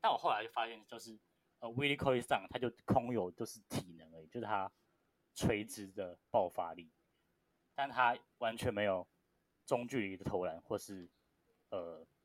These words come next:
下球能力，这是他完全没有的。然后他无论是在终结跟，就是他放篮的手感，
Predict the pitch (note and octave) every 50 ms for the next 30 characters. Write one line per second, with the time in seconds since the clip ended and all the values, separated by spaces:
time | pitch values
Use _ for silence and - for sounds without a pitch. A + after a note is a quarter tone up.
0 | _ - _ - - F3 A#2 F#2+ - - G2 F#2 F2+ E2 E2+ F2+ F2 _ - -
1 | A#2+ B2 A#2+ A2+ A2 F#2 G2 G#2 - G#2 F#2 F#2 F2+ F2 - D#2+ - - G2 -
2 | A2+ A#2 G#2+ G2+ - _ _ _ _ _ _ _ _ _ - - A#2 G#2 G#2 G2+
3 | G2+ G2+ _ _ _ _ _ _ _ - B2+ C#3+ D3 - E3 D3 C#3+ - C#3 B2+
4 | C3 A#2+ - G2+ F2 F2 F2 _ _ _ _ _ _ _ - - A2 G#2 G#2 G2
5 | G2+ G#2 - - F#3+ F3 - E3+ E3 - - C3 A2+ F#2+ G2+ G#2+ - - F2+ -
6 | - F#2 -